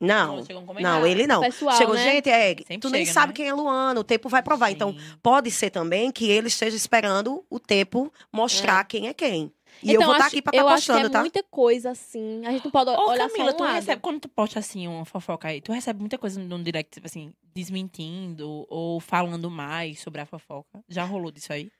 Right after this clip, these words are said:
Speaker 1: Já rolou. A, a própria pessoa que eu postei veio, "Ei, não foi assim, tal, tal, tal." Se pronuncie.
Speaker 3: Se pronuncie sobre a tu, né?
Speaker 1: Se pronuncie, que eu vou também dar a sua versão. Porque a página dá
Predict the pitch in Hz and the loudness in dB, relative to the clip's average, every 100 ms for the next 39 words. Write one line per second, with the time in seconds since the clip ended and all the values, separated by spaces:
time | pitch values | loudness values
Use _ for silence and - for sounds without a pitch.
0 | _ 170 190 196 202 262 180 139 _ - | _ 2 4 4 2 -2 -4 -8 _ -4
1 | 180 196 214 - 262 302 294 - 233 226 | 0 2 2 2 0 2 2 2 2 0
2 | 214 196 - 214 240 214 208 233 254 269 | -2 -2 0 2 2 2 2 4 2 0
3 | 254 247 240 - 233 240 247 240 233 233 | -2 -2 -2 -2 -2 -2 0 0 -2 -2
4 | 254 - - - 240 - 466 453 - - | -2 -4 -2 0 0 -2 0 0 -2 -20
5 | _ _ _ _ - 220 220 220 226 269 | _ _ _ _ -10 -10 -10 -8 -6 -6
6 | - 226 214 262 _ _ _ _ _ _ | -8 -10 -10 -14 _ _ _ _ _ _
7 | _ - 226 214 247 370 554 - - 185 | _ -8 0 0 0 -2 -6 -4 0 0
8 | 180 220 220 370 220 - 180 165 165 151 | 2 2 2 2 2 2 2 2 0 -2
9 | 147 - - 233 220 220 269 269 208 180 | -4 -8 -2 0 2 2 2 0 2 2